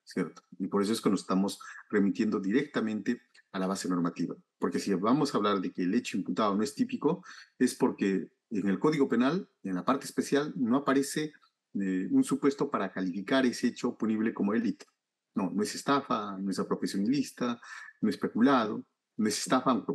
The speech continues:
aun cuando parezca estafa, no es actos contra el pudor, aun cuando parezca actos contra el pudor. Entonces,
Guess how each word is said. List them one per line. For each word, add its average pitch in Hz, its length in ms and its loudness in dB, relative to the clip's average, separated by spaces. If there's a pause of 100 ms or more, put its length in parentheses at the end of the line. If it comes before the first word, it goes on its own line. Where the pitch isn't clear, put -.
aun 101 140 -4
cuando 90 200 2
parezca 98 300 -2
estafa, 131 500 0
no 101 120 0
es 92 100 -2
actos - 240 -4
contra 95 240 2
el 85 80 -4
pudor, 127 260 2
aun 95 140 2
cuando 87 180 0
parezca 90 240 -4
actos - 160 -10
contra 87 240 -2
el 85 80 -8
pudor. 131 340 4 (840)
Entonces, - 520 0